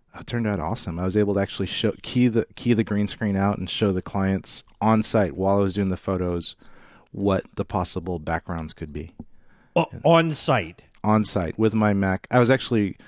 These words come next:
Speaker 1: taking the photos, not even touching. I had a five D Mark three setup as the main camera. I was using a, an actual, a, ma-,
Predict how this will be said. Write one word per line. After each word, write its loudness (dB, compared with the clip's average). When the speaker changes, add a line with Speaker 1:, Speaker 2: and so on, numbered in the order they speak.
Speaker 1:
taking 2
the 4
photos, 0
not 4
even 2
touching. -4
I 0
had 4
a 2
five 2
D -2
Mark -2
three -4
setup -4
as -6
the -6
main -4
camera. -6
I -10
was -4
using 0
a, -4
an -2
actual, -4
a, -4
ma-, -4